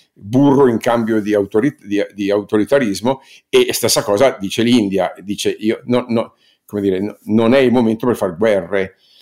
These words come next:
I-, l'India, che sta crescendo bene, oltre l'otto per cento, non vuole casini, soprattutto non vuole casini, eh, in, in questo momento. A me sembra che il quadro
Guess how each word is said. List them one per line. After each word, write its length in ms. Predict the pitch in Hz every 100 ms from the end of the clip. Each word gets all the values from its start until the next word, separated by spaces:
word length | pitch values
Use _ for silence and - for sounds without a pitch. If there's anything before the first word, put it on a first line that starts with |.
| _ -
I-, 180 | 110 113 107 87
l'India, 280 | 120 123 104
che 100 | 110
sta 160 | 131
crescendo 420 | - 104 117 98
bene, 300 | 95 135 131
oltre 280 | 107 101 101
l'otto 220 | 98 -
per 160 | - 123
cento, 400 | - 110 101 107
non 220 | 101 98
vuole 300 | 98 98 98
casini, 640 | 98 95 98 101 113 107 _ -
soprattutto 420 | - 104 110 113
non 80 | 101
vuole 180 | 104
casini, 540 | 98 95 107 107 107 - _ _ _
eh, 520 | 104 101 101 101 95 -
in, 280 | 120 123 120
in 100 | 110
questo 300 | 107 107 104
momento. 580 | 98 90 82 - - _
A 80 | 117
me 140 | 160
sembra 340 | 160 127 110 110
che 120 | 110
il 140 | 95
quadro 600 | - 139 156 139 113 -